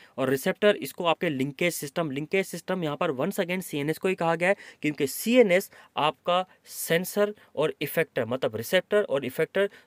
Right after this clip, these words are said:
दोनों के बीच में एक लिंक का काम कर रहा होता है, इसलिए इसको लिंकेज कहा गया है। और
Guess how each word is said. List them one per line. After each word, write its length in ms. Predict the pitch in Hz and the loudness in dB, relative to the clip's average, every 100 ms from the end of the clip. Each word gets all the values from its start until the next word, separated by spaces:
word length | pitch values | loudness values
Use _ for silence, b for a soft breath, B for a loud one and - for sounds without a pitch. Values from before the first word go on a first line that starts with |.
| - | -20
दोनों 420 | 120 110 180 196 | -10 0 2 2
के 100 | 185 | 0
बीच 200 | 151 135 | -4 -6
में 120 | 180 196 b - | -8 -8 b -2
एक 180 | 139 | 0
लिंक 300 | 117 110 160 - | 0 -2 -4 -4
का 60 | 151 | -6
काम 240 | - 120 | -4 -6
कर 140 | 110 98 | -4 -6
रहा 120 | 92 | -4
होता 200 | 87 90 | -6 -10
है, 80 | - _ _ B B B - | -14 _ _ B B B -2
इसलिए 200 | - 214 | 6 6
इसको 160 | - | 6
लिंकेज 360 | 190 175 151 - | 2 2 2 0
कहा 160 | 98 | -4
गया 140 | 92 85 | -4 -8
है। 60 | - B B B | -10 B B B
और 140 | 156 | 0